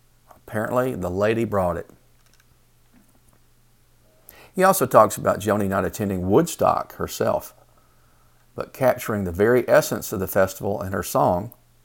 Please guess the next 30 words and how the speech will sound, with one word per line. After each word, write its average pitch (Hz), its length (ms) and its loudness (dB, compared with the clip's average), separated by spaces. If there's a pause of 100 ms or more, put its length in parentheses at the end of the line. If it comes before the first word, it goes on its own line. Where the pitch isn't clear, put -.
(760)
that - 200 -14
she - 220 0
recorded 98 520 0
about 82 320 -4
it, - 100 -12 (760)
and 98 140 -4
then 98 160 -4
gave 127 200 4
the 127 80 -2
song 101 400 0
to - 140 -12
Crosby, 104 420 4
Stills, 101 380 -4
and 92 140 -4
Nash 117 480 2 (1400)
to - 100 -10
record 107 380 2
their 156 120 6
version. 98 440 -2 (2000)
Joni 165 380 0
Mitchell 147 340 0
wrote 127 480 4
or - 140 -2
influenced 104 640 -2
a 92 100 -4
huge 139 840 4
chunk - 380 -6
of 95 100 -2
our 101 160 6
music 95 420 -4